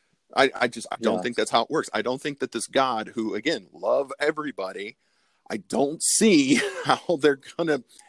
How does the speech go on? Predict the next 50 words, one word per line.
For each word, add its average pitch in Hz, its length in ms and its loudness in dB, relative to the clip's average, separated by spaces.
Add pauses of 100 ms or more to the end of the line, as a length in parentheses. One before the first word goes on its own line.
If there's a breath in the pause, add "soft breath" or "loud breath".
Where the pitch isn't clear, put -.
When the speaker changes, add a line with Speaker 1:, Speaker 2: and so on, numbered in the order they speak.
(220 soft breath)
Speaker 1:
kick 214 240 0
you 202 100 2
away 180 300 4
because 123 440 0
you 170 240 -6
didn't 156 200 -2
reach 156 180 -4
a - 40 -12
point 143 200 -2
in 101 60 -8
your 127 120 0
life 147 280 -2
yet 123 180 2
where 110 140 -8
you 113 180 -4
could 120 160 -6
have 110 160 0
accepted 110 460 -2
Jesus 104 360 -10
Christ. - 440 -8 (580)
Speaker 2:
Yeah. 90 120 -6 (180)
Speaker 1:
I, 117 60 0
I, 117 40 -2 (160)
I - 60 2
Speaker 2:
'Cause 240 240 4
it 233 80 6
does 269 260 6
seem 202 200 4
shitty. 135 440 4
Like, 147 160 6
that 196 200 4
would 180 260 4
Speaker 1:
Yeah. 240 460 6
Speaker 2:
seem 165 340 -4
shitty 107 300 -2 (100)
Speaker 1:
Yeah. - 100 -6 (240)
Speaker 2:
that 135 340 4 (320)
you 160 180 2
could 175 160 4
be 147 160 4
a 110 100 0
shitty 190 580 0
fucking 160 480 -8
Christian. 113 540 -6
And 175 100 -6
not 208 180 0
all 143 200 2
Christians 107 380 -6
are 104 40 -6
shitty. 98 340 -4